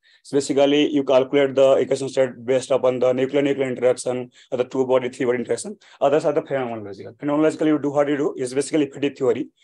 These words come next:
You have some parameter in your model. You fit the parameter to the nuclear or the nucle-, uh, the property of the nucleus, what you have observed, observed from the ground terrestrial experiments.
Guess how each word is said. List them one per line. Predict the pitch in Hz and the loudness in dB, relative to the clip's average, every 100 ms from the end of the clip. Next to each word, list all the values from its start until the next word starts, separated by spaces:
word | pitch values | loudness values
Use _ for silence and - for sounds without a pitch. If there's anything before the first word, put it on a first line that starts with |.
| - | -8
You | 135 147 | 0 0
have | 143 | 2
some | 151 | 0
parameter | 143 131 139 143 | 2 2 2 -2
in | 131 | 0
your | 131 | -2
model. | 120 110 190 - _ - - | -2 -2 -2 -6 _ -14 -4
You | 151 - | -4 0
fit | 170 156 | 0 2
the | |
parameter | 175 151 139 139 131 151 151 _ _ | 4 4 4 2 0 -2 -4 _ _
to | 139 | 0
the | 143 | 2
nuclear | 143 139 151 165 - | 2 2 2 2 2
or | 139 | 2
the | 135 | 2
nucle-, | 147 139 135 143 135 | 2 0 0 0 2
uh, | 127 120 | 4 4
the | 117 135 | 2 2
property | 151 139 143 | 2 2 2
of | 147 131 | 2 0
the | 131 | -2
nucleus, | 117 - 135 - - _ _ | -2 -4 -4 -4 -10 _ _
what | - 156 | 2 4
you | 147 | 2
have | 147 - | -2 0
observed, | 135 131 160 - | 0 2 2 2
observed | 127 123 156 | 2 2 2
from | 156 | 2
the | 151 | 0
ground | 123 131 135 131 - | 4 2 2 -6 0
terrestrial | 147 135 143 | 2 2 0
experiments. | 120 - 98 107 - | -2 -4 -10 -12 -20